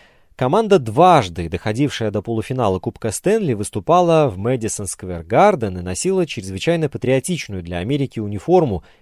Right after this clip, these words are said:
которая и сейчас даже смотрится весьма стильно. Синий верх с белыми большими звездами, стилизовано под американский флаг в общем. На девятом месте в рейтинге Бостон Брюинс, основной цвет у них черный.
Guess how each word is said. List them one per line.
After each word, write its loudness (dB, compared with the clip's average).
которая 2
и -6
сейчас -4
даже 2
смотрится -2
весьма -6
стильно. -8
Синий -10
верх 2
с -12
белыми 0
большими -4
звездами, -2
стилизовано 0
под -8
американский -6
флаг -4
в -10
общем. -12
На 4
девятом 6
месте 0
в 0
рейтинге 4
Бостон 0
Брюинс, 2
основной -8
цвет -2
у -4
них -8
черный. 2